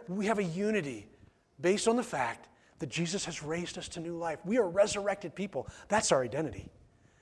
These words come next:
So we gotta put to, put to death those things that aren't us anymore.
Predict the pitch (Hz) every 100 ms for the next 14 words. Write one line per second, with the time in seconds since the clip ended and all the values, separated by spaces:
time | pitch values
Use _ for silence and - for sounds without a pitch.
0 | - - 202 277 330 - 349 349 - -
1 | 160 - 294 - 156 190 294 302 180 -
2 | 165 147 139 - - - - 202 233 269
3 | - 277 285 269 190 160 151 98